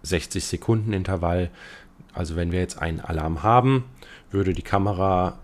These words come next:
in dem Fall jetzt zum Beispiel fünf Bilder machen in einer zwei K Auflösung,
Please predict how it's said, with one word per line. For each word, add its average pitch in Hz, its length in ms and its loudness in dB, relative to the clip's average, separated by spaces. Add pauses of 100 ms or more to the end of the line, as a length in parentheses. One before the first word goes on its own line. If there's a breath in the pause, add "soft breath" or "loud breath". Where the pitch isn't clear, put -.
(400)
in 82 140 -6
dem 87 200 -2
Fall 87 260 0
jetzt 80 220 -4
zum 87 120 -4
Beispiel - 320 -8
fünf - 460 -4
Bilder 151 320 8
machen 123 400 4
in 92 160 -2
einer 87 100 -2
zwei 85 360 0
K - 360 -4
Auflösung, 151 600 4